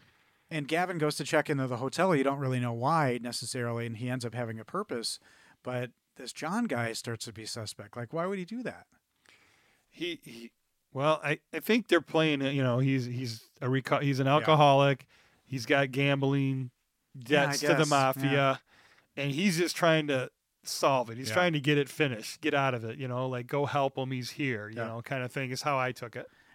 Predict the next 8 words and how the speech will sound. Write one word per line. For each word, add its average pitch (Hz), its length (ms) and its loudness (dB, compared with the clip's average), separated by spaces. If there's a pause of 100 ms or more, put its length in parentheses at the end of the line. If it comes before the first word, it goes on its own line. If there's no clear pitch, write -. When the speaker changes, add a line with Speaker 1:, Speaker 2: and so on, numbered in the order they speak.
Speaker 1:
Now, 139 80 -2
you 147 200 0
know 156 500 4 (280)
how 139 160 0
much 135 240 -2
I 123 100 2
love 120 720 -4 (460)
farts - 640 -6